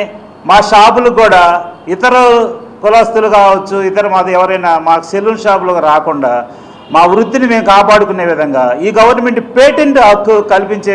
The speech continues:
విధంగా, ఆ, ఒకసారి మా వృత్తిని మేము కాపాడుకునే విధంగా చేయాలని గవర్నమెంట్కి పత్రికాముఖంగా ఒకసారి మరి విన్నవించుకుంటున్నాను. ముందు ముందు రోజుల్లో ఎమ్మెల్యే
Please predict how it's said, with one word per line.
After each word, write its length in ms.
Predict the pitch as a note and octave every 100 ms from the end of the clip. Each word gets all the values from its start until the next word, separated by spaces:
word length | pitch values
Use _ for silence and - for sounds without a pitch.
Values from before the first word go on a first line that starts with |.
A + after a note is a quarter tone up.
| F#3
విధంగా, 340 | F3 D#3+ D3 B2 B2 - - - - -
ఆ, 40 | E3 F3+ F#3+
ఒకసారి 320 | F#3 A3+ A3+ G#3
మా 100 | G#3 G3+ F#3+ F#3
వృత్తిని 520 | G3+ G3+ A3 F#3+ F3 F3+ - - - D3+
మేము 160 | G#3+ A3
కాపాడుకునే 540 | G#3 A#3 A#3+ A3 A3 G#3 G3
విధంగా 340 | F#3+ F#3 E3+ D#3+ E3 - - - - - -
చేయాలని 440 | G3 G3+ F#3 F3 E3+
గవర్నమెంట్కి 540 | E3 F#3 F3+ E3+ D3+ D#3 C3+
పత్రికాముఖంగా 680 | C#3 D3 D3+ D3 C#3+ C#3 B2+
ఒకసారి 280 | - C3+ B2+ B2
మరి 180 | A#2+
విన్నవించుకుంటున్నాను. 720 | A#2+ A#2 A2+ - A2 A2 G#2+ F#2+ - - - -
ముందు 160 | E3 G#3
ముందు 140 | A3+ A#3
రోజుల్లో 320 | A#3 A3 A3 G#3+ G3
ఎమ్మెల్యే 320 | G3+ G#3+ A3